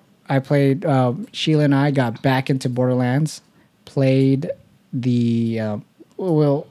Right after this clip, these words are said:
when you got the D L C, um, it gave you, like, an option to create a level thirty character because,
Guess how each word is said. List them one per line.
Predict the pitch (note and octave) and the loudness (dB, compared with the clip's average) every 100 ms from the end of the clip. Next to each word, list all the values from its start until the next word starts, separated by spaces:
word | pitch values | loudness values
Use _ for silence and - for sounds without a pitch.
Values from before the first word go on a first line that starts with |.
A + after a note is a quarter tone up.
| _ _ _ - | _ _ _ -4
when | E3+ | 0
you | F3 | 2
got | F#3 F3 - | 0 0 0
the | D3 | 0
D | C3 C#3+ | 2 2
L | C3+ | 0
C, | - C#3 B2 A#2 A#2 _ _ _ - | -2 0 0 -2 -6 _ _ _ -8
um, | A#2 A#2 A2+ A#2+ | -4 -2 -4 -4
it | - | -2
gave | C3 C#3 | 0 2
you, | C3+ C3 | 4 4
like, | B2 A#2+ | 2 0
an | A#2 | 0
option | A#2 A#2 A#2+ | 0 -2 -4
to | - | -4
create | - A#2+ A2+ | -2 0 2
a | A2+ | 2
level | A2 G#2+ | 0 -2
thirty | A2+ A2 | -2 -2
character | A2 A2 A2+ A2+ | -2 -4 -2 -4
because, | A2 A#2+ A2 - | -4 -4 -4 -6